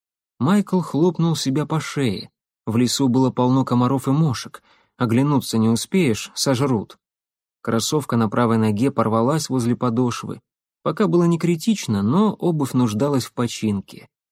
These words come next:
Да и одежда. Майкл взглянул на себя. Он похож на оборванца,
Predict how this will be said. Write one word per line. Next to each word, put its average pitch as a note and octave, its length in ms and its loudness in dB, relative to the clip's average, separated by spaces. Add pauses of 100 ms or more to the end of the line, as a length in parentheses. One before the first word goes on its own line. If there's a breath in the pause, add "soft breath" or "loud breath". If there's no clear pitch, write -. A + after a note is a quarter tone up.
(240)
Да C3+ 120 0
и G#3 80 4
одежда. F3 760 2 (440)
Майкл A#2 400 0
взглянул B2+ 500 0
на A2+ 160 2
себя. G#2 440 0 (460)
Он B2+ 180 2
похож B2+ 400 0
на B2+ 140 2
оборванца, B2 800 0